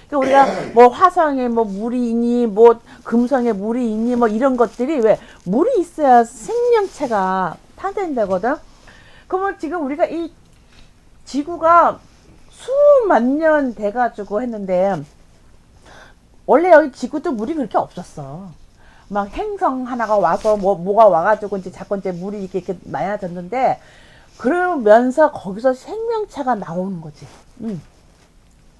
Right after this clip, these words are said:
더 대우주도 원래 목성이 저렇게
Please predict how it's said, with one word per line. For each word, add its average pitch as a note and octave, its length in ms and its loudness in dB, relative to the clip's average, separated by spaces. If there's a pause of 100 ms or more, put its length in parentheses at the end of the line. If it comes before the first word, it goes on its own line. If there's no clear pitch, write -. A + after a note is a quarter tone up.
(360)
더 C4+ 280 4
대우주도 A3+ 1040 0 (520)
원래 D#4 300 4
목성이 B3+ 560 -2
저렇게 E3 260 -10